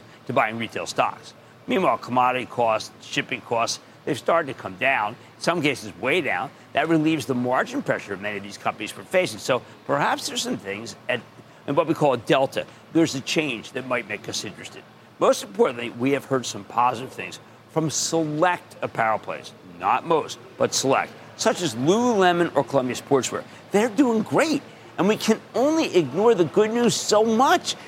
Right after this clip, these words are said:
especially as we head into holiday gift-giving season. Now, I'm definitely not ready to sound the all clear for footwear and apparel here. Uh-uh. But I do think you can find some select winners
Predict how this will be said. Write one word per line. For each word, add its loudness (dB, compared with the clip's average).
especially 4
as 0
we 4
head 6
into 2
holiday 2
gift-giving 2
season. -4
Now, 6
I'm 2
definitely 4
not 6
ready 6
to 4
sound 2
the 6
all 6
clear 4
for -2
footwear 4
and -2
apparel 2
here. -2
Uh-uh. 4
But 4
I 2
do 0
think 0
you 2
can 2
find 2
some -2
select 0
winners 0